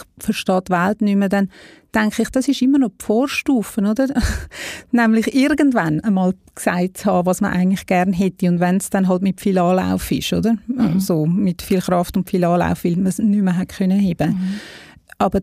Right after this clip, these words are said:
Speaker 1: das, oder, dann, das ist für mich eigentlich die, quasi noch die fortgeschrittene Stufe im Sinn von, von, von,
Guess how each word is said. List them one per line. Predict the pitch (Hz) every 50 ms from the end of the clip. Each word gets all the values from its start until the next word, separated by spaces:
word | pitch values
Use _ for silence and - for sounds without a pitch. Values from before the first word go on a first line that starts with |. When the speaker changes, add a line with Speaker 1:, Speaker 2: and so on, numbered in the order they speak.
| _ _ -
Speaker 1:
das, | 220 220 254 277 240 220 -
oder, | 214 220 247 262 247
dann, | 233 214 214 214 220 220 220 233 - _ _ - _ _ _ _ - -
das | - 226 - -
ist | 277 - -
für | - 220
mich | 214 208 208 -
eigentlich | 196 190 190 190 185 - - _ -
die, | - 196 190 185 - - - -
quasi | - - 202 185 185 - 202 190
noch | 185 190 175 180 - - _ _ _ _ _ -
die | 185 170
fortgeschrittene | - - 208 226 233 - - 240 226 208 - 226 220
Stufe | 202 - - - - 214 208 208 196 - - - 208 202 208 208 -
im | - 214 202 196
Sinn | - 208 196 196 190
von, | - 202 190 185 185 185 185
von, | - - 175 165 165 165 165 160 - - - 196 185
von, | - - - 175 165 170 180 165 160